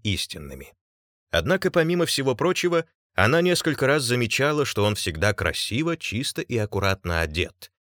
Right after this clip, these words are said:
что на подсознательном уровне вполне могло сигнализировать о том, что он пытался ей угодить. Неудивительно, что прежде всего она отметила его отказ обсуждать какие-либо вопросы и личные темы. Она не видела от него никакой отдачи,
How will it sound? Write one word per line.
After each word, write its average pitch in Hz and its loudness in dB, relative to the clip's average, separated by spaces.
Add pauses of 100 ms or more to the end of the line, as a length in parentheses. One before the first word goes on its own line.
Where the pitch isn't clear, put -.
что 110 -2
на 110 2
подсознательном 98 0
уровне 95 2
вполне 107 2
могло 113 2
сигнализировать 98 -2
о 98 0
том, 127 0 (160)
что 82 -4
он 131 -2
пытался 113 0
ей 85 -2
угодить. 80 -8 (540)
Неудивительно, 151 0
что 135 -2
прежде 120 0
всего 107 -2 (220)
она 101 2
отметила 135 0
его 104 2
отказ 110 0
обсуждать 98 -2
какие-либо 104 -2
вопросы 101 0
и 95 0
личные 92 -2
темы. - -4 (380)
Она 117 2
не 143 -2
видела 147 -2
от 131 -4
него 135 -2
никакой 127 -2
отдачи, 110 -4